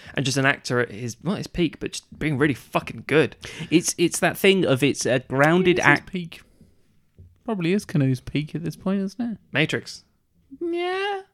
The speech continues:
Speaker 1: That was his, that was peak, peak Keanu's Matrix.
Speaker 3: Yeah,
Speaker 2: Mm.
Speaker 3: but what else did he do? Like,
Speaker 1: Didn't need
Speaker 3: I
Speaker 1: to
Speaker 3: feel,
Speaker 1: do
Speaker 3: I feel
Speaker 1: the
Speaker 3: like
Speaker 1: Matrix.
Speaker 3: this, you, <laughs> I
Speaker 1: That's the peak.
Speaker 3: Yeah.
Speaker 2: We're, we're in the Keanu-sance.
Speaker 3: Yeah,
Speaker 1: Sure.
Speaker 3: we are.
Speaker 2: We're in,
Speaker 3: Yeah.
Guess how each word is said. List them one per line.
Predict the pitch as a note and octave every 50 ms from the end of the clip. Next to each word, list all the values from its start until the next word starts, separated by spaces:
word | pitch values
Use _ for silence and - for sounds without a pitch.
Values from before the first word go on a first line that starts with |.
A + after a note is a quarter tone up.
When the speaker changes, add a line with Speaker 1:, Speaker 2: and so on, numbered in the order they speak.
| _
Speaker 1:
That | - C#3 C3+
was | C3 A#2
his, | A#2+ - - _
that | C3
was | C3+ C#3
peak, | - - D3+ C#3 - _ _ -
peak | - D3 C#3 -
Keanu's | - C3 B2 A#2+ A2+ G#2+ G#2 -
Matrix. | A2+ G#2+ G2+ - - - - -
Speaker 3:
Yeah, | - E3
Speaker 2:
Mm. | D#3 B2
Speaker 3:
but | C#3 C#3 - - - _ -
what | - C3 C#3+ D3 C3+
else | D3 C#3+ - -
did | - B2
he | A#2 A#2
do? | A2 - C3 A#2+ A#2 A#2+ A#2 -
Like, | C3 B2+ B2 B2 A#2 A2 - _ _ _ - - _ _ _ - _ _ _ _ _ _ _ _ _ _ _ _ _ _ _ _ _ _ _ _ _ -
Speaker 1:
Didn't | C3+ C3
need | C#3 F3
Speaker 3:
I |
Speaker 1:
to | F3 C3
Speaker 3:
feel, | E3+ D#3+
Speaker 1:
do | C3+
Speaker 3:
I | D3
feel | - - - D#3+
Speaker 1:
the |
Speaker 3:
like | D3 C#3 G3+ A3
Speaker 1:
Matrix. | D3 - - -
Speaker 3:
this, | - - - - - - D3 - -
you, | E3+ - - _ - - - - - - - - - - - - -
<laughs> | C3 - - _ - C#3 - - _ - - C#3+ G2+ - - - D3+ - - - - A3+ -
I | - - F#3 G3+ - _ -
Speaker 1:
That's | C#3 -
the | - -
peak. | - A3 C4 - - - - - - - - - - -
Speaker 3:
Yeah. | F3+ F3+ F3+ F3+ F3+ F3 D#3+ - - - - - - - -
Speaker 2:
We're, | - E3 F3 E3+ C#3
we're | F3 F#3+ G3
in | G3+ F#3+
the | F3+ - - _ _ -
Keanu-sance. | - E3 E3 E3 D3+ B2 A#2 - - A#2+ A#2 - - - - -
Speaker 3:
Yeah, | D3 D#3 D#3+ D3+ C#3+ C3
Speaker 1:
Sure. | B2 B2 -
Speaker 3:
we | C#3
are. | C3+ B2 A#2
Speaker 2:
We're |
in, | C3 C3 B2 - -
Speaker 3:
Yeah. | - B2 B2 C3 B2